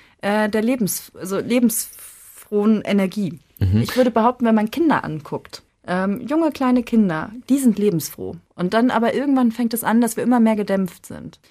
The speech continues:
Speaker 1: Und also ist, ein Ausdruck von, von Lebensfreude ist für mich übrigens auch Farbe oder fa-, sich farbig kleiden. Und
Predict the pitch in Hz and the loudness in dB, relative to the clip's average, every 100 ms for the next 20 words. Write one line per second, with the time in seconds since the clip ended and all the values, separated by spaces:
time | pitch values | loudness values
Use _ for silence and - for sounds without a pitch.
0 | _ _ - 180 175 175 - - - 185 | _ _ -6 -4 -2 -4 -8 -18 -10 -6
1 | 185 196 - 208 - - 214 254 247 - | -4 -4 -6 -10 -6 0 2 2 -2 -4
2 | 262 - 233 214 - 208 208 277 - 254 | -6 -6 -4 -4 -2 -4 -2 -6 -6 -6
3 | 240 - - 214 226 233 226 220 214 202 | -4 -6 -6 -2 -2 -4 -8 -8 -6 -8
4 | - 233 226 156 90 110 147 170 196 - | -6 -2 0 0 -2 -2 -4 -4 -6 -6
5 | 185 - 214 214 208 - - - - _ | -8 -8 -4 -2 -2 -4 -12 -20 -20 _
6 | - - 240 240 233 - - 170 175 175 | -10 0 2 2 -2 -8 -8 -6 -4 -6
7 | 170 | -10